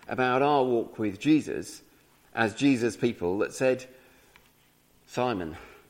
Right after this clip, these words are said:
I think you're truly awesome. Own that nickname. Don't give it up." Wouldn't that be good? That's the advice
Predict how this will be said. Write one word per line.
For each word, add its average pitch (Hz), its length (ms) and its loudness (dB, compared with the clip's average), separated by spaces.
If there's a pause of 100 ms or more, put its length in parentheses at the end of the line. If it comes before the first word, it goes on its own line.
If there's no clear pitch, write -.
(400)
I 160 120 -8
think 160 300 -4
you're 117 80 0
truly 139 420 0
awesome. 127 540 0 (680)
Own 175 360 6
that 143 240 -2
nickname. 95 600 -6 (340)
Don't 156 320 2
give 131 180 -4
it 135 120 0
up." 98 280 -10 (1040)
Wouldn't 160 200 -2
that 170 120 -6
be 165 80 -2
good? 185 260 4 (1800)
That's 170 240 -6
the 165 120 4
advice 127 560 -2